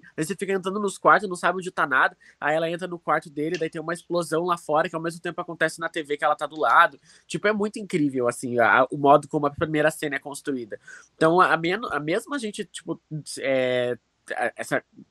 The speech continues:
empatia que o Felipe mencionou de, de a gente criar nesses primeiros momentos, a gente fica com muito medo do que pode acontecer com esses dois em, tipo,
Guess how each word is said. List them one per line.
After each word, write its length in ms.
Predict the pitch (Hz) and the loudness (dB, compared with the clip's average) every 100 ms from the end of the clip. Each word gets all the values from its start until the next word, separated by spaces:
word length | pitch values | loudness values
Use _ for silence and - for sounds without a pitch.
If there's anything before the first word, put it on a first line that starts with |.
| _ | _
empatia 520 | 151 143 151 - 170 | -2 4 4 6 2
que 80 | 170 | 2
o 40 | 135 | 0
Felipe 260 | 135 139 | -2 0
mencionou 380 | 143 139 135 131 | -2 0 2 0
de, 240 | 127 123 | 0 -4
de 340 | 110 - - 123 | -6 -12 -2 0
a 20 | |
gente 220 | 131 143 | 0 -2
criar 340 | - 147 131 165 | 0 8 8 8
nesses 220 | 151 - | 4 -2
primeiros 320 | - 143 139 | -4 -2 -2
momentos, 460 | 127 123 143 208 - | -4 -4 -4 -4 -2
a 60 | 151 | -2
gente 160 | 160 | -2
fica 180 | 190 185 | -2 -2
com 120 | 165 | -2
muito 240 | 185 254 254 | -6 -4 2
medo 200 | 208 220 | 2 2
do 80 | |
que 120 | 196 214 | -2 2
pode 260 | 208 214 | 6 6
acontecer 400 | 247 240 226 - | 4 -6 -6 -4
com 140 | 220 220 | -4 -4
esses 200 | 208 180 | -6 -2
dois 280 | 175 214 | 0 0
em, 40 | 247 | -2
tipo, 400 | - 269 247 | -8 -4 -2